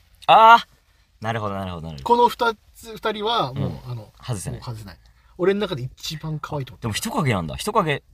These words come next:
Speaker 1: 進化して、あの、一番で、
Speaker 2: うん。
Speaker 1: ボスなんだっけ？リザードン。
Speaker 2: リザードンね。
Speaker 1: リザードンじゃない？
Speaker 2: あ、リザードンも好きよ。
Speaker 1: うん。
Speaker 2: だから、
Speaker 1: でも人-
Speaker 2: 好きだけど、
Speaker 1: 人影。
Speaker 2: 人影。
Speaker 1: へー。
Speaker 2: 人影。まず俺はフォルムが好き。人影の。
Speaker 1: あー、わかる。
Speaker 2: 丸っこい感じ。
Speaker 1: かわいい。
Speaker 2: 可愛いんだ。
Speaker 1: かわいい。
Speaker 2: 俺、あれの指人形買ったんだよね。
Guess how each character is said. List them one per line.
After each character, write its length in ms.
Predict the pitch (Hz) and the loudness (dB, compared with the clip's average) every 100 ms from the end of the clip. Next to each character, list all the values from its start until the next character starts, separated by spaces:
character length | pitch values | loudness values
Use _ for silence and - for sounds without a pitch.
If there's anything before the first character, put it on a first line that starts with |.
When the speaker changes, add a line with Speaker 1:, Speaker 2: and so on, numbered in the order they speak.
| _ _ _ - | _ _ _ -10
Speaker 1:
進 200 | 160 147 | -6 -2
化 100 | 117 | -2
し 60 | |
て、 80 | 101 | 0
あ 80 | 95 | -2
の、 200 | 92 - - | -4 -8 -8
一 140 | 127 | -4
番 120 | 151 | -2
で、 100 | 151 | -2
Speaker 2:
う 20 | 120 | -6
ん。 20 | |
Speaker 1:
ボ 100 | 143 | -6
ス 100 | 120 | -4
な 80 | 98 | -6
ん 40 | |
だ 60 | 82 | -8
っ 20 | |
け？ 120 | - | -10
リ 120 | 101 131 | -4 0
ザ 120 | 170 | 0
ー 40 | |
ド 60 | 160 | 2
ン。 40 | |
Speaker 2:
リ 40 | 160 | 0
ザ 60 | |
ー 20 | 143 | 0
ド 100 | 104 | -6
ン 20 | |
ね。 80 | 120 | -6
Speaker 1:
リ 60 | |
ザ 100 | 151 | -2
ー 20 | 185 | -2
ド 100 | 131 | -2
ン 40 | |
じ 60 | 90 | -4
ゃ 40 | |
な 60 | 82 | -2
い？ 40 | |
Speaker 2:
あ、 40 | |
リ 100 | 226 | 2
ザ 80 | 330 | 4
ー 40 | 339 | 4
ド 60 | |
ン 40 | 175 | -2
も 60 | |
好 60 | - | -6
き 80 | 151 | -10
よ。 120 | - _ | -12 _
Speaker 1:
う 40 | 101 | -10
ん。 20 | |
Speaker 2:
だ 60 | 78 | -10
か 60 | |
ら、 100 | 71 _ - | -14 _ -10
Speaker 1:
で 60 | |
も 60 | 175 | -6
人- 80 | 262 | -6
Speaker 2:
好 0 | |
き 0 | |
だ 60 | 247 | -6
け 60 | |
ど、 180 | 247 240 | -2 -2
Speaker 1:
人 160 | - 120 | 0 -4
影。 100 | 82 | -2
Speaker 2:
人 80 | - | -6
影。 120 | - _ - | -10 _ -12
Speaker 1:
へ 60 | 85 90 90 87 85 | -8 -6 -6 -6 -8
ー。 40 | - _ _ _ | -14 _ _ _
Speaker 2:
人 160 | - 131 | -16 -8
影。 220 | 143 160 | -8 0
ま 120 | 233 | 0
ず 120 | 196 | 0
俺 180 | 135 147 | -4 -6
は 60 | 143 | -6
フ 180 | - 208 | -8 -10
ォ 20 | |
ル 100 | 247 | -8
ム 80 | 233 | -10
が 80 | - | -14
好 60 | |
き。 120 | - _ _ | -20 _ _
人 160 | - 131 | -8 -8
影 140 | 95 | -4
の。 80 | 87 | 0
Speaker 1:
あ 500 | 107 117 120 120 123 | 2 2 2 2 2
ー、 20 | |
わ 80 | 120 | 0
か 100 | 151 | 0
る。 80 | 156 | 2
Speaker 2:
丸 160 | 170 | 0
っ 40 | - | 0
こ 100 | 185 | -6
い 40 | |
感 140 | 156 127 | -4 -6
じ。 140 | 104 | -10
Speaker 1:
か 200 | - - | -18 -16
わ 80 | 82 | -14
い 40 | |
い。 60 | 71 _ _ | -16 _ _
Speaker 2:
可 220 | - - - | -20 -20 -20
愛 60 | 151 - | -20 -18
い 40 | |
ん 20 | 165 | -14
だ。 80 | |
Speaker 1:
か 160 | 139 - | -14 -16
わ 60 | 65 | -20
い 40 | |
い。 40 | - _ _ | -20 _ _
Speaker 2:
俺、 120 | 156 147 | -2 0
あ 60 | |
れ 60 | 170 | 2
の 100 | 180 | 2
指 220 | 165 196 | 0 0
人 140 | 247 | -4
形 80 | 208 | -6
買 120 | 135 | -8
っ 40 | 131 | -10
た 60 | |
ん 40 | 120 | -12
だ 60 | |
よ 60 | |
ね。 80 | 80 | -14